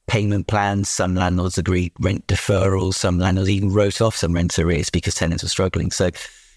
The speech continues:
you know, landlords are generally not horrible people.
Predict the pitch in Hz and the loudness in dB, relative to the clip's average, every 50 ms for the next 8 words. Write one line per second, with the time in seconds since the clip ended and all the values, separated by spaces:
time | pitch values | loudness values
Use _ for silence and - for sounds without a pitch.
0 | _ - - 98 - - _ _ - 127 127 139 143 143 135 120 113 113 - - | _ 0 0 0 0 -2 _ _ 0 2 2 2 2 0 0 0 0 0 -2 -4
1 | - - - - - - 110 95 - - 117 113 120 113 104 104 104 101 101 104 | -6 -6 -6 -2 0 0 0 2 2 2 2 2 2 2 2 2 2 4 4 4
2 | 104 104 - - - 113 107 107 101 95 98 87 - 101 90 - 92 85 - - | 2 2 0 0 2 2 4 4 4 2 0 0 0 0 0 -2 -4 -6 -6 -8